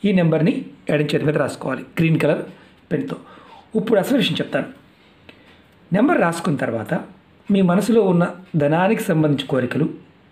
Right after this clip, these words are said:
అలాగే అప్పుగా ఇచ్చిన డబ్బులు త్వరగా రి-, రావాలని, అంటే మీరు ఎవరికైనా అప్పు ఇచ్చారనుకోండి, చేబదులు కానీ ఏదైనా సరే త్వరగా రావాలని కోరుకోండి.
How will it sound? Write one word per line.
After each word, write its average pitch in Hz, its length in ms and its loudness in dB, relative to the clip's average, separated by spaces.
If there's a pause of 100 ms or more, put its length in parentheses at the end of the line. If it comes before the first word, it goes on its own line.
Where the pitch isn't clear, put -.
(260)
అలాగే 135 460 0 (320)
అప్పుగా 185 400 4
ఇచ్చిన 190 260 2
డబ్బులు 151 240 2
త్వరగా 139 300 2
రి-, 131 300 0
రావాలని, 131 440 2
అంటే 156 140 -2
మీరు 143 140 2
ఎవరికైనా 156 320 0
అప్పు 131 120 -4
ఇచ్చారనుకోండి, 120 600 -2
చేబదులు 143 260 2
కానీ 139 480 -2
ఏదైనా 151 260 2
సరే - 180 -4 (500)
త్వరగా 165 300 4
రావాలని 139 520 2
కోరుకోండి. - 420 -6